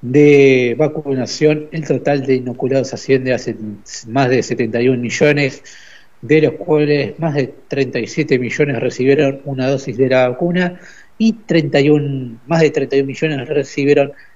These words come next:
las dos dosis. En cambio, más de casi dos millones de personas recibieron la vacuna de refuerzo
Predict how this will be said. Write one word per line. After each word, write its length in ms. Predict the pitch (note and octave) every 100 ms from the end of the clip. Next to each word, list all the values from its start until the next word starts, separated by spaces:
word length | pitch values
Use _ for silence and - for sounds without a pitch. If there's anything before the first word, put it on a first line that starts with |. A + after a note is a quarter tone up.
| - C3+
las 520 | C3 B2 A#2+ A2+ - C3+
dos 260 | F3 B2+
dosis. 520 | E3+ G3 G#3 G3 - - - -
En 200 | D#3+ E3+
cambio, 440 | D3 E3 D#3+ E3 E3 - - -
más 320 | C#3 D3 C#3
de 240 | C#3 C3
casi 280 | - F#3+ F#3
dos 120 | G3+
millones 340 | F3+ - E3+ A#2
de 80 |
personas 600 | A#2 A#2+ - F3 E3+ E3 - - - -
recibieron 640 | D3 - C#3+ D#3 C#3+ C#3+ - -
la 200 | C3 B2+
vacuna 420 | C3 B2+ D3+ E3
de 120 | D#3
refuerzo 680 | D3 - E3 D3 D#3+ - -